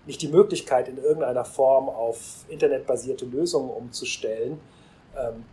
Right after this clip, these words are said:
d-, da gibt es ganz andere Umstellungen, die im Moment vorgenommen werden müssen. Ob man jetzt einen Workshop oder eine Besprechung per Telefon oder Face-to-Face durchführt,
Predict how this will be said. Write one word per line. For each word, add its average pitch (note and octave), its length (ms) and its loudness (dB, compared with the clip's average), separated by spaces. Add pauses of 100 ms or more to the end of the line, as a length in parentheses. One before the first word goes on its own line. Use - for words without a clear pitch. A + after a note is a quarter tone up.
(100)
d-, - 140 -2
da B2+ 160 -2
gibt G#3 200 -4
es D3+ 140 0
ganz C#3 180 4
andere D#3 400 2
Umstellungen, B2 520 -2
die A#2+ 60 -16
im A#2+ 60 -14
Moment A2 180 -10
vorgenommen A2+ 520 -8
werden A#2 260 -6
müssen. C3 320 -6 (440)
Ob - 120 -6
man C3+ 120 -4
jetzt C3+ 220 0
einen B2+ 120 -10
Workshop D#3 520 8
oder C#3+ 120 4
eine B2+ 140 -2
Besprechung C#3 720 2
per C3+ 160 -2
Telefon D#3 680 4
oder B2 140 0
Face-to-Face C3 640 -2
durchführt, B2 600 -2